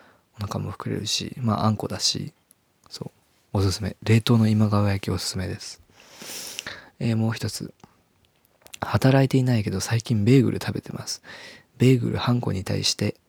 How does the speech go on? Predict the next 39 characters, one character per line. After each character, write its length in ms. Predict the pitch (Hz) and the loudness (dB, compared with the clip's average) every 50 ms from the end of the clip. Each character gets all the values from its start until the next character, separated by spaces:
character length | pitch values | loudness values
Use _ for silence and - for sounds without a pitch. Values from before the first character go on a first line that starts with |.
| _ _ _ _ | _ _ _ _
ア 160 | - - 87 | -4 -2 0
ボ 140 | 90 107 117 | 0 0 0
カ 160 | - - 120 | 0 -2 -2
ド 100 | 110 110 | -2 0
を 60 | 110 113 | -2 -2
乗 100 | 113 107 | -2 -2
せ 160 | - - 107 | -2 -2 0
て 180 | - - 104 101 - | 0 0 -2 -2 -2
ド 120 | - 98 92 | -2 0 0
ー 40 | 90 | 0
ン。 160 | 87 87 - - | -2 -6 -8 -10
お 200 | - 90 87 87 | -8 -8 -8 -4
し 180 | - - - - | -4 -4 -4 -2
ゃ 80 | 107 101 | -4 -4
れ。 440 | 95 92 98 98 101 104 - - _ - - - - - - - - _ | -4 -6 -6 -8 -8 -12 -14 -18 _ -20 -20 -20 -20 -20 -20 -20 -20 _
働 380 | - - - - 127 131 127 127 | -14 -8 -2 0 2 2 2 2
い 40 | |
て 140 | 123 - 127 | 2 2 2
な 120 | 123 123 120 | 4 4 2
い 80 | 113 | 2
け 120 | 107 - 104 | 2 -2 -4
ど 180 | 104 98 98 | -4 -6 -8
ベ 140 | 101 - 110 | -2 0 0
ー 140 | 110 107 107 | 2 2 0
グ 100 | 110 110 | -4 -6
ル 100 | - - | -6 -8
に 220 | - - - - _ _ - | -8 -8 -10 -12 _ _ 0
ア 120 | - 98 | 0 2
ボ 120 | 95 107 98 | 2 2 0
カ 160 | - - 107 | 2 0 -2
ド 100 | 98 95 | 0 0
乗 180 | 98 98 98 92 | -2 -2 -4 -2
せ 160 | - 101 92 | -2 -4 -2
て 140 | - 98 98 | -2 -4 -4
る 100 | 104 107 | -4 -4
ん 80 | 107 | -6
で 60 | 107 | -6
す 100 | - - | -8 -10
ね。 240 | - - - - - | -14 -14 -16 -18 -20